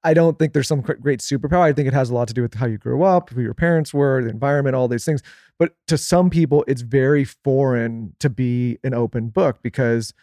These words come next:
whether they're, you know, they grew up in a more strict household or in a conservative environment, or they grew up in a place where there was religion that was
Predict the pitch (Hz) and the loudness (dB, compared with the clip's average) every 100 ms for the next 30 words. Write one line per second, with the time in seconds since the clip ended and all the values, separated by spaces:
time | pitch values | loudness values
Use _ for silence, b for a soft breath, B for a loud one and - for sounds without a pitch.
0 | _ _ - 117 113 110 110 - - 131 | _ _ -6 -2 0 -2 -4 -8 -8 -4
1 | 113 113 113 113 113 110 107 123 113 - | -2 -2 -2 -2 -2 -4 -4 -6 -6 -8
2 | 131 160 165 - 147 135 120 113 113 113 | -6 -2 0 0 0 0 -2 -4 -8 -8
3 | 123 110 110 120 139 156 147 139 131 117 | -6 -6 -6 -2 2 2 2 0 -2 -2
4 | 113 120 107 131 - 143 123 127 113 110 | -2 -2 -2 -4 -2 -2 -2 -2 -2 -2
5 | 110 120 127 123 123 110 120 113 | -4 -2 -2 0 -2 -2 -2 -4